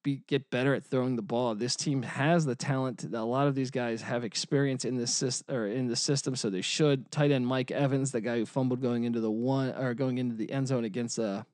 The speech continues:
against, uh, Marshall, three for sixty-two. I, I think he's a talented tight end. I mean, that was a tough play for, for anybody, but that, he's a talented tight end. And also, don't forget about Jalen Virgil and Deshaun Davis at wideout. I'd like to see them really focus on getting the,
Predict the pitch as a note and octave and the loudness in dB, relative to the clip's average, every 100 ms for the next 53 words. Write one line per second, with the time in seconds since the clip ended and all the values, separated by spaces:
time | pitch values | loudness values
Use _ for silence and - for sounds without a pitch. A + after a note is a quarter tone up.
0 | _ _ _ _ _ _ _ _ _ - | _ _ _ _ _ _ _ _ _ -8
1 | A2 A2+ G2 B2+ A2+ - - F2+ G2+ E2+ | -4 -4 -4 -4 -4 -6 -6 -4 -2 -2
2 | F#2+ A#2+ C3 C#3 E3+ C3 B2 _ _ _ | -2 0 2 2 4 2 0 _ _ _
3 | _ _ - D3 C#3+ C3 - C3+ - A#2 | _ _ -2 2 2 0 0 -2 -2 -6
4 | - C#3 C3 - G2 A#2+ C3+ F3+ F3+ D3 | 0 2 0 -2 -4 -4 -2 0 2 2
5 | B2 A#2+ C3+ A#2+ A#2+ - A2+ A#2+ A#2 G2 | 0 -2 -2 -2 -4 -2 0 2 0 0
6 | G2 G#2 F#2 - B2 A#2+ B2+ B2 B2 - | 0 -2 -4 -6 -4 -2 0 0 0 2
7 | D#3+ C#3 - E3+ D3+ A#2 A#2+ A2+ A#2 D3 | 0 0 2 4 4 2 -4 -2 0 2
8 | C#3 A2+ G#2+ G#2 A2+ - A#2+ - C#3+ C3 | 2 2 0 0 0 0 -2 0 -2 -2
9 | - D#3 D#3 C#3 C3+ C3+ C3 C#3 D#3+ F3 | 0 2 2 2 2 2 2 2 2 0
10 | F#3+ G#3+ - C3+ C#3+ D3+ E3 C#3+ C#3 C3+ | 2 2 2 2 4 6 6 6 4 4
11 | C3+ C3+ - _ - C#3 C3 - C#3 B2 | 4 0 -4 _ 0 2 2 2 0 4
12 | D3 D3+ C#3 E2+ F2+ F2 D2 - _ _ | 4 4 2 0 0 -2 -4 -12 _ _
13 | - D#3 D#3 F3 G#3+ A#3 - F#3+ - A3 | 0 2 4 6 6 4 2 2 4 4
14 | G#3+ E3 D3+ C3+ C3+ E3 E3 D3+ D#3 D3+ | 4 6 6 4 4 6 6 4 4 4
15 | D#3+ D3 C3+ B2 C#3+ D3 C#3+ B2+ | 4 2 0 2 2 4 4 0